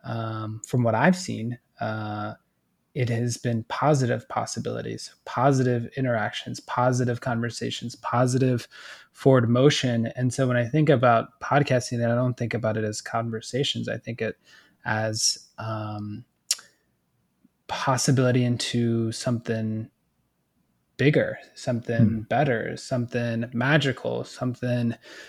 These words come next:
Speaker 1: um, you know, uh, a-, and so that's why I, um,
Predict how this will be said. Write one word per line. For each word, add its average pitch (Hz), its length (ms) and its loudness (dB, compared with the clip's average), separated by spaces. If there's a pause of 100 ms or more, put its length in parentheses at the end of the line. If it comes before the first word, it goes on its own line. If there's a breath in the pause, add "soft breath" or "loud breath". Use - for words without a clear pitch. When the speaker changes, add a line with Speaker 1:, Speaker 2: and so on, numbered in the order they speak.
(220 loud breath)
Speaker 1:
um, 110 960 -6 (880)
you 143 160 6
know, 113 560 0 (840)
uh, 64 240 -6 (480)
a-, 160 200 2
and 151 200 4
so 147 160 6
that's 143 440 4
why 120 720 4 (280)
I, 117 540 -2
um, 110 600 -4